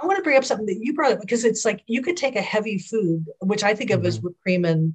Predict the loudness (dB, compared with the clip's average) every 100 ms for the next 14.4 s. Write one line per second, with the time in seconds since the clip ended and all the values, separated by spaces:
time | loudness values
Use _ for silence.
0 | -2 -2 0 4 4 4 2 0 -4 -6
1 | -2 -2 -2 -4 -2 2 2 2 -2 -2
2 | 2 2 2 0 -2 -4 -4 -8 -8 -10
3 | -10 -2 -2 0 0 0 0 0 0 -2
4 | -6 _ _ _ _ _ _ 0 4 4
5 | 2 0 -2 -2 0 0 0 -2 -2 0
6 | 0 2 2 0 -6 _ _ _ _ _
7 | _ _ -2 2 2 2 4 4 2 -2
8 | 0 0 2 0 -4 0 0 -2 -8 _
9 | _ -10 0 2 2 2 2 2 0 -2
10 | -12 _ _ _ _ _ _ _ _ -6
11 | -2 0 -2 -4 -4 0 0 0 -2 0
12 | -2 -2 -2 0 -2 -2 -6 -10 -4 0
13 | 0 0 -4 -6 -10 -14 -14 -12 -10 -8
14 | -8 -8 -8 -8